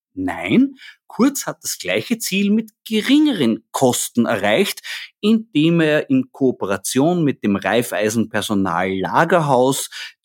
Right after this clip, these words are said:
die gute Nachrede personalisiert in der Chefredaktion platziert hat. Für die wirtschaftliche Situation des Kurier wäre die klassische, bei Dichand und Fellner großzügigst durchgezogene Inseratenvergabepraxis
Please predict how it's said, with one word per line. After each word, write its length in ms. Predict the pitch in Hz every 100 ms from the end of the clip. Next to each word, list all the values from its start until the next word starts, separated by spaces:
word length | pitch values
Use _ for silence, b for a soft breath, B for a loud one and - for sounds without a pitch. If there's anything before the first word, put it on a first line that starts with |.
| -
die 160 | 180 -
gute 400 | 180 180 - 170
Nachrede 760 | 110 87 92 - 101 107 107 - _ _
personalisiert 1120 | - 113 123 120 143 113 113 110 98 98 98 - _ _
in 200 | - 160
der 100 | 165
Chefredaktion 1080 | - 104 92 - 95 101 - - 85 87 87 _ _ -
platziert 680 | 196 208 - 104 107 -
hat. 320 | - - - - _ _ _ _ _ _ _ _ _ _ _
Für 240 | - 165 147
die 320 | 160 147 -
wirtschaftliche 880 | 120 110 175 220 202 180 - 160 170
Situation 640 | 156 151 139 147 - 135 135
des 240 | 123 -
Kurier 760 | - 120 98 113 170 220 208 196
wäre 420 | 156 139 139 143
die 300 | 135 - 131 -
klassische, 800 | 87 123 - 156 - 143 139 135
bei 340 | - 117 113
Dichand 420 | 113 147 143 123
und 100 | 117
Fellner 340 | - 98 123 123
großzügigst 880 | - 120 135 - 120 123 117 - 127
durchgezogene 640 | 120 - - 110 127 -
Inseratenvergabepraxis 1400 | 107 95 87 - 151 135 113 107 113 - 98 - 123 -